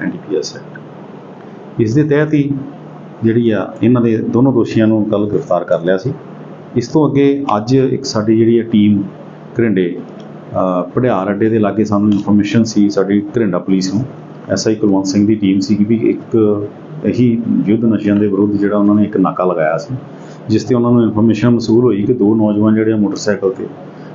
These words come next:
ਉਹ ਉੱਥੋਂ ਲੰਘ ਸਕਦੇ ਆ, ਅਹ, ਨਸ਼ੀਲਾ ਪਦਾਰਥ ਲੈ ਕੇ, ਪਰ ਉਹ ਮੁਸਤੈਦੀ ਨਾਲ ਨਾਕਾ ਸੀਗਾ, ਉਹਨਾਂ ਨੇ ਰੋਕਣ ਦੀ ਕੋਸ਼ਿਸ਼ ਕੀਤੀ, ਉਹਨਾਂ ਨੂੰ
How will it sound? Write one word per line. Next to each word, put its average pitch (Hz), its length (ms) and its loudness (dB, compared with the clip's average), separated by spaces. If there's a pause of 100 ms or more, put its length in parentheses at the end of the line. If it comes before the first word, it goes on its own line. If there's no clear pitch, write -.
(140)
ਉਹ 123 180 4
ਉੱਥੋਂ 123 160 0
ਲੰਘ 104 160 2
ਸਕਦੇ 110 360 2
ਆ, 110 160 2
ਅਹ, 98 440 -4
ਨਸ਼ੀਲਾ 98 380 2
ਪਦਾਰਥ 95 380 -2
ਲੈ 92 160 0
ਕੇ, 110 100 0
ਪਰ 110 140 -2
ਉਹ 110 180 2
ਮੁਸਤੈਦੀ 104 420 0
ਨਾਲ 120 140 4
ਨਾਕਾ 104 280 0
ਸੀਗਾ, 104 240 0
ਉਹਨਾਂ 104 180 4
ਨੇ 104 120 2
ਰੋਕਣ 92 240 0
ਦੀ 98 120 2
ਕੋਸ਼ਿਸ਼ 107 360 -4
ਕੀਤੀ, - 260 -2
ਉਹਨਾਂ 104 160 4
ਨੂੰ 101 140 0